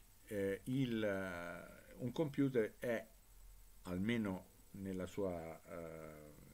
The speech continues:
ne-, nella sua primordialità, è una macchina sostanzialmente, eh, eh, come, eh, mono-, monotask,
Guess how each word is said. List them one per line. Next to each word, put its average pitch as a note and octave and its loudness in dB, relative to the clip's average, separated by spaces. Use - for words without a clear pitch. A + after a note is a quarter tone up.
ne-, F#2+ -8
nella F#2+ -4
sua - 4
primordialità, B2 6
è G#2+ 0
una G2+ -4
macchina A2 -4
sostanzialmente, A2 -2
eh, - -18
eh, - -6
come, E2+ -4
eh, D#2+ -10
mono-, C3+ 4
monotask, D#3 2